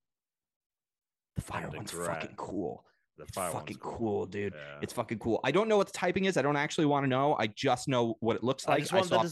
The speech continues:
Speaker 1: picture.
Speaker 2: design.
Speaker 1: I saw
Speaker 2: I
Speaker 1: it
Speaker 2: don't
Speaker 1: was on
Speaker 2: give a
Speaker 1: four
Speaker 2: fuck.
Speaker 1: legs, and it said,
Speaker 2: <laughs>
Speaker 1: "I'm in. That's it. I don't need to know anything
Speaker 2: And
Speaker 1: else."
Speaker 2: you also saw Sprigatito's final, and you were like, "Never i-, in a million <laughs> years am I doing that." <laughs>
Speaker 1: Yes, but I'll say this.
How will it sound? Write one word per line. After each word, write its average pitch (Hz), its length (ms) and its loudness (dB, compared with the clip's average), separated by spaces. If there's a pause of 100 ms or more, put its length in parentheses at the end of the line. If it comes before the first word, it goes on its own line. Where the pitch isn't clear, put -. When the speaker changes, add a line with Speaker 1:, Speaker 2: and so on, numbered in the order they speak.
(120)
Speaker 1:
picture. 185 220 4
Speaker 2:
design. 165 80 -2 (220)
Speaker 1:
I 120 80 2
saw 131 140 2
Speaker 2:
I - 20 6
Speaker 1:
it - 20 6
Speaker 2:
don't - 20 6
Speaker 1:
was 147 100 2
on 143 60 4
Speaker 2:
give 135 80 -2
a - 20 -16
Speaker 1:
four 147 180 4
Speaker 2:
fuck. 147 120 4
Speaker 1:
legs, 160 280 2
and 120 120 2
it 117 80 2
said, 110 320 0 (220)
Speaker 2:
<laughs> - 220 -8
Speaker 1:
"I'm 123 140 2
in. 180 240 2 (720)
That's 117 240 0
it. 190 240 4 (320)
I 113 80 0
don't 113 100 2
need 120 140 0
to 117 60 -8
know 135 160 4
anything 156 240 2
Speaker 2:
And 135 80 4
Speaker 1:
else." 135 80 6
Speaker 2:
you 135 80 4
also 139 240 2
saw 131 240 0
Sprigatito's 120 840 -2
final, 92 420 -2
and 92 100 -4
you 98 100 0
were 95 100 0
like, 85 280 -4 (880)
"Never 104 760 -4
i-, 87 100 -12 (440)
in 101 100 -4
a 101 40 -4
million 104 380 -2
<laughs> 107 120 -4
years 131 260 -2
am 117 120 -4
I 104 100 0
doing 110 320 -2
that." 90 240 -2 (140)
<laughs> - 120 -8
Speaker 1:
Yes, 269 340 2
but 262 120 6
I'll 240 120 6
say 294 160 2
this. 120 420 0